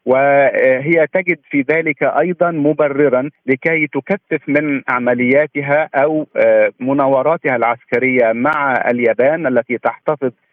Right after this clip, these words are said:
فيها بأكثر من خمسين ألف جندي، ومع كوريا الجنوبية،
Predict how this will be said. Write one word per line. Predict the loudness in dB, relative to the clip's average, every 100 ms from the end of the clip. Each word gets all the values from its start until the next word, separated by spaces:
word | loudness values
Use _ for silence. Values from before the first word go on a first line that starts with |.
| _ _
فيها | -2 0 0
بأكثر | 0 -2 -2 -4 -2
من | -4
خمسين | -4 -6 -4 -2 0
ألف | 0 -2 -4 0
جندي، | 0 2 0
ومع | 0 0 -2 -4
كوريا | 0 0 2
الجنوبية، | 0 0 -2 0 0 2